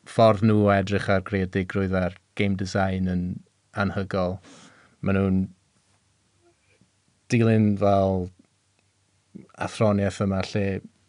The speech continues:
ti'n taflu pob rheol mas o'r siop, wedyn ti'n dechrau eto gyda pethau.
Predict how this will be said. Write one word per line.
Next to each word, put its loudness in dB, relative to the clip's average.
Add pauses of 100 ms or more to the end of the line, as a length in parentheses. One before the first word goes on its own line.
(260)
ti'n -4
taflu -2
pob -2
rheol 0
mas -4
o'r -12
siop, -6
wedyn -6
ti'n -8
dechrau -6
eto -12
gyda -8
pethau. -10